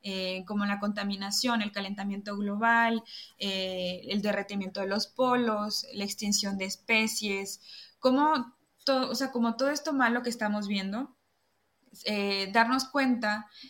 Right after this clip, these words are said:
y hacer conciencia de que tenemos, eh, entonces mucho por hacer desde nuestra casa y desde nuestra vida, y que todos en realidad podemos hacer algo.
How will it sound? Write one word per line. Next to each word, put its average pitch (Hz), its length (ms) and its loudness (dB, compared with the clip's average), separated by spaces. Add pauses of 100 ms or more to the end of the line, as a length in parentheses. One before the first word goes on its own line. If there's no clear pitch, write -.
(120)
y 233 140 2
hacer 226 280 4
conciencia 247 520 0
de 233 100 2
que 233 100 -2
tenemos, 214 680 -2 (160)
eh, 196 200 -4
entonces 220 760 0
mucho 254 340 2 (100)
por 208 140 2
hacer 202 440 0 (120)
desde 196 340 -4
nuestra 185 500 -6
casa 233 340 2
y 240 120 2
desde 185 280 -2
nuestra 180 400 -2
vida, 226 400 -2 (340)
y 240 140 2
que 277 120 0
todos 339 380 0
en 311 100 0
realidad 226 400 2
podemos 247 380 0
hacer 196 320 -2
algo. 202 380 2